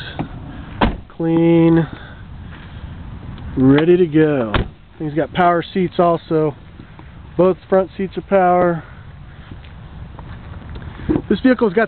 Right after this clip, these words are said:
some miles on it, but anybody that knows Suburbans and Chevrolet products,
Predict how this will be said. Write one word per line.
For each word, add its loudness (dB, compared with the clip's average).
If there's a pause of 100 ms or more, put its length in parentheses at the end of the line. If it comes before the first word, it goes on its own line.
some -4
miles 2
on 0
it, -2
but 2
anybody 4
that 0
knows 4 (100)
Suburbans 4
and -2 (420)
Chevrolet 2
products, 0